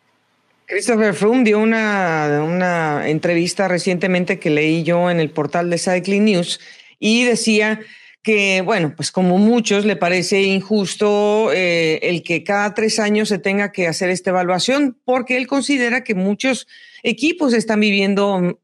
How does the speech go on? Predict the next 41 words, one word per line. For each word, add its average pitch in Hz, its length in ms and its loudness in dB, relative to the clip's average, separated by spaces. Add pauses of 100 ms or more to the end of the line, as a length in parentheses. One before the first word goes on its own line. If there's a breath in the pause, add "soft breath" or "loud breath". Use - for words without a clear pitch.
(140)
año 175 380 -2
tras 156 240 -2
año, 151 260 0
es 139 60 -4
decir, 160 480 -2
temporada 175 500 -2
a 196 80 -4
temporada. 170 640 0
Y 165 200 -6
eso 254 300 -4
es 277 60 -6
un 294 120 2
concepto, 262 460 -2
yo 226 160 -2
creo 220 140 -2
que 240 100 -4
es 220 60 2
muy 220 200 2
válido 208 440 0
también, 180 400 0 (480 soft breath)
porque 165 680 0
a 170 100 0
veces 175 200 -2
los 202 140 -4
patrocinadores 175 680 -2
no 180 80 0
están 175 260 -2
viendo 175 580 0
a 147 140 -4
tres, 175 240 -2
cinco 180 300 -2
años, 226 260 0
están 160 260 -2
viendo 185 280 0
cada 214 260 0
año 214 220 0
y 196 100 2
ven 175 240 0
si 202 160 -2
se, 180 260 -4
si, - 280 -8